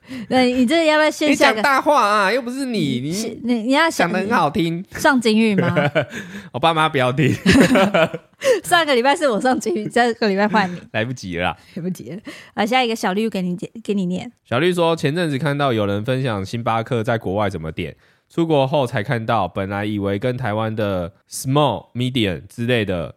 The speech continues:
Speaker 2: 结果店员一脸问号，刚好给令保-，令老板练习一下。虽然其实原文是意大利文，哇，中杯叫做 tall，大杯叫做，我现在是用我自己的英文哦，大杯叫做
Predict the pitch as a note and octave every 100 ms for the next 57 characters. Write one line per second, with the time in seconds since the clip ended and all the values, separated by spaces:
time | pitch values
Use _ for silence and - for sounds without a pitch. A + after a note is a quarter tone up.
0 | _ B2 B2+ A2+ G2+ G2 C3+ A2 G#2+ C#3
1 | G#2 F2 A#2 G2 B2 F2 - _ _ -
2 | E3+ E3 C3+ G#2+ B2+ B2 G2+ G#2 - -
3 | D#3 B2+ A2 A2 F#2+ B2 G#2 - F2 F2
4 | B2 F2 - _ - A#3 A#3 D#3+ D3 -
5 | - D3+ F3 C#3 B2 B2 A#2+ A#2+ C3 E3+
6 | C3 A2 A2+ C#3 C3 C#3+ C3 C3 A2+ A#2
7 | F2+ C#2+ G1+ F#2+ _ A2 F2 - _ _
8 | - D#3 D#3+ D3+ D3 D3 C3+ C#3+ B2+ A2
9 | F#2 D2+ - C3 A2+ C#2 - _ - C3+
10 | B2 B2 A#2+ B2+ A2+ C3 A2+ G2 F2 D#2+
11 | F2 _ G#2+ A#2+ D#3 D#3+ D3 G2+ B2+ A2
12 | A#2 A#2+ D#2+ D#2+ E2+ _ - - - -
13 | - D#3 C3+ C3+ B2+ B2+ C3+ B2 A2+ F#2